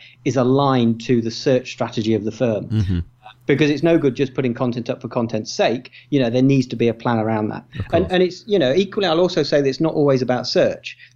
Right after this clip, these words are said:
Speaker 1: y-, you know, that it might actually about, uh, be about, um, pushing that content through social channels,
Speaker 2: Yes.
Speaker 1: um, or informing existing clients, in, in which case there's a different set of objectives there.
Speaker 2: Yeah, I, th-, I think a lot of people are now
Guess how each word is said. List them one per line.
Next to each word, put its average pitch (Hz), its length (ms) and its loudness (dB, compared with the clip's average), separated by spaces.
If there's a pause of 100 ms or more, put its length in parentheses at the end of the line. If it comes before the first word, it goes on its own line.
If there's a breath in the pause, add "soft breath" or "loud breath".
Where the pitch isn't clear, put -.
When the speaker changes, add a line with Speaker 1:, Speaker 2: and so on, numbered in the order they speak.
Speaker 1:
y-, 127 140 -2
you 135 120 2
know, 123 140 4
that 123 140 2
it 127 100 -2
might 151 240 2
actually 131 400 -2
about, 120 460 0 (220 soft breath)
uh, 120 140 -2
be 123 300 2
about, 117 560 -2 (140)
um, 117 420 0
pushing 135 380 0
that 113 160 -2
content 120 460 -2
through 113 360 0
social 160 440 2
channels, 107 520 -8
Speaker 2:
Yes. 80 300 -4
Speaker 1:
um, 113 120 2 (120)
or 139 100 4
informing 131 520 4
existing 120 460 -4
clients, 113 520 -4
in, 147 200 -2
in 147 140 2
which 151 240 0
case 127 220 2
there's 120 160 -4
a 127 80 0
different 123 300 -4
set - 180 -6
of 107 80 -4
objectives - 480 -4
there. - 200 -4 (160 soft breath)
Speaker 2:
Yeah, 92 220 2
I, - 20 0
th-, - 180 -4
I 120 40 0
think 156 280 -2
a 113 60 2
lot 104 220 4
of 98 80 0
people 95 320 0
are 90 40 0
now 87 360 0